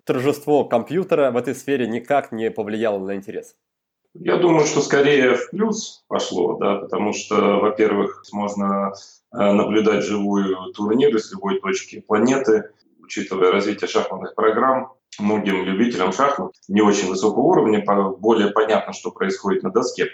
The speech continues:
Speaker 2: кто там ошибся, не ошибся. То есть для любителей намного интереснее. Для профессионалов, э, ну, я бы сказал, сложнее стало по сравнению с тем, что было лет двадцать назад. Нужно работать, ну, в два-три раза больше,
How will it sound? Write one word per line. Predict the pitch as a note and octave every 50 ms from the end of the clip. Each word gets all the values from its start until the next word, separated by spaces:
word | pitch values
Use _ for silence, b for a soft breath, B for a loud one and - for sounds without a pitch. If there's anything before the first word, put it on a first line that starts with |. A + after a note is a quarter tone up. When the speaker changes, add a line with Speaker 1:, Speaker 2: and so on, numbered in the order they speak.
| - _
Speaker 2:
кто | _ - - F2+ F2
там | - F#2 F2+ F2
ошибся, | F2 - - C3+ C#3 - - - - F2+
не | F2 F2
ошибся. | F2 F2 - - A#2 F#2+ - - F#2 F2
То | - F2
есть | F2 - -
для | G2 G2+ G#2
любителей | G2+ G2 G2 G2 A#2+ B2 - A2+ G2+ F#2+
намного | F#2 F#2 F#2+ G2 G2 F#2+ F#2+ G2
интереснее. | G2 G2 - - - E3 E3+ - - G3+ F#3+ - B B B B B B B B B B -
Для | G#2 A2+ C3
профессионалов, | C3 C3 C#3 C#3 C3+ - D#3 D3+ D#3 F3 F#3 F#3 E3 D3 D3 - - C3+
э, |
ну, | B2+ B2 B2 B2+ B2+ C#3 D#3
я | D3+ D3
бы | D3
сказал, | - - D3+ D3 D3 D3 C#3 C3+ B2+ B2+ A#2 - _ _ _ _
сложнее | - - C3+ C3+ C3+ C3+ B2 G#2+ G2+ F#2 F2 F2 - - - -
стало | - - - - D3+ E3 D3+ A2+ G2 F#2+ F#2 - - -
по | F#2
сравнению | - - G2+ G2 F#2+ F#2 F#2
с | -
тем, | - F#2 F#2 F#2
что | - - F2+
было | F2 F#2 F2+ F2+ F#2 F2
лет | F2+ F2 -
двадцать | F2 F#2+ F#2 F2+ - -
назад. | G2 G2 G2 A#2+ A#2 A2 -
Нужно | - F#2+ F#2+ G2 F#2+ - F2+ -
работать, | F#2 F2 F2+ G2+ G2+ - F2 - _ -
ну, | F#2+ F2+ F2 F2
в |
два-три | - G2+ G2+ G2+ - F#2 F2
раза | F2+ F2+ F2 - F2
больше, | F2+ F#2+ F#2+ - - - -